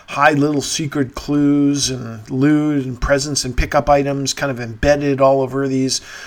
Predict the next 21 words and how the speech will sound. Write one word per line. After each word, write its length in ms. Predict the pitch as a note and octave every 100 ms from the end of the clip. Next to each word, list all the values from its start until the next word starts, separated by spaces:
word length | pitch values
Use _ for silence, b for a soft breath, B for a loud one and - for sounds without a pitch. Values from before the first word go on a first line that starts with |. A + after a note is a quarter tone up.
| B B
kind 200 | - C#3
of 160 | A#2 -
classic 680 | - C3+ C3 - C#3+ C3+
holes 600 | - - C#3+ C#3+ C#3 B2
in 80 | C3
the 60 | C3+
wall 520 | C#3 C#3 C3+ C3 C3
and 260 | B2 B2
little 260 | C3+ C#3 C#3+
hideaway 520 | B2 C#3+ C#3+ C#3+ C#3
places 540 | B2+ - C#3 C3+ C#3 C3+
and 120 | C3+
even 220 | E3+ E3
inside 460 | E3 D3 D3 C#3 C3
of 100 | B2
instances 760 | C#3+ D#3 - D3 - D3 C3+
that 140 | C#3
we 80 | C#3
haven't 320 | B2+ C3+ C3
run 260 | C3 C3+ C3+
maybe 400 | C3 C3+ C3+ C3